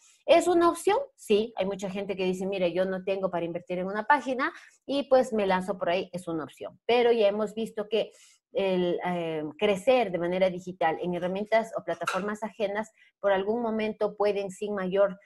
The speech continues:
eh, darte explicación y te cierran y, pues, pierdes todo eso que tú has trabajado dura-, durante años. Esto en el tema de Facebook. En Instagram tenemos el Instagram Shopping,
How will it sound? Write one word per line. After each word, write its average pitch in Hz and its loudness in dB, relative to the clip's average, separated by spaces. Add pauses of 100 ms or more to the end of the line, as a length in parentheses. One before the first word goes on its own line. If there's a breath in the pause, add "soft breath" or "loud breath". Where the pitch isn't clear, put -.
(240 soft breath)
eh, 165 0
darte 190 2
explicación 208 -2
y 220 0
te 180 -4
cierran 208 0 (600)
y, 226 0
pues, 190 -2
pierdes 180 0
todo 170 2
eso 165 -4
que 165 -10
tú - -8
has 156 -10
trabajado 151 -6
dura-, 151 -6
durante 151 -8
años. - -20 (320 soft breath)
Esto 339 6
en 349 4
el 285 0
tema 254 4
de 202 2
Facebook. - -6
En 247 2
Instagram 320 0
tenemos 226 -2
el 196 0
Instagram 185 -2
Shopping, 214 0